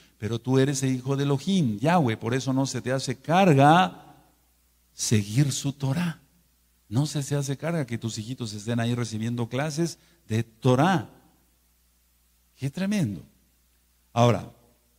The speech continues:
les voy a contar una experiencia cuando es, hace veinte años estaba yo en el consultorio, llegó una persona y se atendió médicamente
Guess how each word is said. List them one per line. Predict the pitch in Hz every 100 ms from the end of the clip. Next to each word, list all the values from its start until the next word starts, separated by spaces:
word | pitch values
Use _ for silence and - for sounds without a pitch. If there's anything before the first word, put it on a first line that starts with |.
| _ _ _ _ _ _ _ _ _ _ _ _ _ _ _ _ _
les | 113
voy | 123 170
a | 180 175
contar | 160 160
una | 165 156
experiencia | - 139 139 139 139
cuando | 120 113 113 113 110 - _ _ _ _ _ _
es, | 110 - -
hace | 135 - 165 147
veinte | 131 151 175 160
años | 143 139
estaba | - 131
yo | 131
en | 135
el |
consultorio, | 120 135 131 113 113 113 117 113
llegó | 107 107 123
una | 135 139
persona | 131 113 - 113 113 117 _ _ _ _ _ _ _ _
y | 123
se | 123
atendió | 117 131 139
médicamente | 156 151 151 160 170 180 156 107